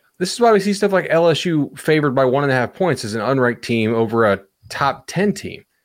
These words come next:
because voters are at the mercy of scheduling quirks. Like, if the Noles had played their three ranked opponents in the first week, the third week, and the fifth week, as opposed to all right in a row, they'd be ranked, right? It's just, it,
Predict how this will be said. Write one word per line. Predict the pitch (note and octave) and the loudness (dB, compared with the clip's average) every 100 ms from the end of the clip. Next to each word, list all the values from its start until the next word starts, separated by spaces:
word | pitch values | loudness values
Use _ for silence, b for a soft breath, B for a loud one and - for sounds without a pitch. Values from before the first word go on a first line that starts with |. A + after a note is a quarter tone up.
| _ _ | _ _
because | - A#2+ C#3+ A#2+ | -6 0 0 0
voters | C3 D#3+ E3+ D3+ B2 B2+ | 2 2 2 0 0 2
are | B2+ B2 B2 - _ - | 4 4 0 -6 _ -4
at | C3 C3 | -4 -2
the | |
mercy | A2+ A#2+ C#3 - A#2+ A#2 | 0 2 0 0 0 0
of | A2+ A2 G#2+ G#2 _ | 2 2 0 -4 _
scheduling | - - D#3+ C#3 G2+ | -8 -2 0 0 -4
quirks. | F2 G2+ - - - - | -4 -8 -8 -14 -14 -10
Like, | A2+ - _ _ _ - | -10 -10 _ _ _ -4
if | C3+ | -2
the | C3+ | 0
Noles | B2+ D3 E3 D3 | 2 2 2 0
had | D3 - | -2 -2
played | C#3+ C#3 C3 A#2 - | 0 2 2 -2 -2
their | A#2 | 0
three | G#2 - C3 | 0 -2 0
ranked | A2+ B2 - | 2 0 -2
opponents | - A#2 A2 G2+ - - - _ _ _ | -4 -2 -2 -2 -6 -12 -14 _ _ _
in | A#2 G#2 | -2 -2
the | |
first | G2+ C3 B2+ - | 0 0 0 0
week, | B2 A2+ - | -2 -2 -2
the | G2+ | -6
third | - B2 A2 | 0 0 2
week, | G#2+ G#2 G#2 | 0 -2 -2
and | F#2+ | -4
the | |
fifth | - A#3+ - | 0 -2 0
week, | G2 G2+ A#2 | -4 -4 -4
as | G#2 | -4
opposed | A2 G#2 | -2 0
to | A2 | 2
all | G#2+ | 2
right | A2 A#2 | 2 0
in | G#2+ | 0
a | |
row, | A2+ F3 C#3+ D3 _ _ _ _ | 0 2 2 0 _ _ _ _
they'd | C3+ C#3 | 0 2
be | F3+ | 2
ranked, | D#3 A#3+ - - - | 2 0 -2 -10 -14
right? | C#3 C#3+ D#3+ | -4 -2 -2
It's | G#2+ | -6
just, | - C#3 - | -6 -8 -4
it, | B2+ B2 | -2 -2